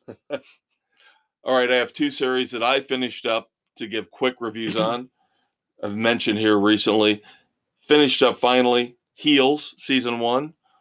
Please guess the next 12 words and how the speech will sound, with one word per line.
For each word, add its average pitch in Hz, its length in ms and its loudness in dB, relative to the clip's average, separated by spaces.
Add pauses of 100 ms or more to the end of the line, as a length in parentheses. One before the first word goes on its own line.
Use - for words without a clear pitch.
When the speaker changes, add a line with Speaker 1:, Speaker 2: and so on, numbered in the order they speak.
(260)
Speaker 2:
from 104 160 -10
Starz. 127 680 2 (720)
Um, 104 580 -2 (140)
season 113 320 -4
two 127 220 -2
Speaker 1:
Steve 131 160 -2
Amell. 120 100 2
Speaker 2:
coming 143 540 2 (500)
in 113 120 -10
twenty 123 360 -4
twenty-three. 127 1000 -4 (840)
Um, 107 720 0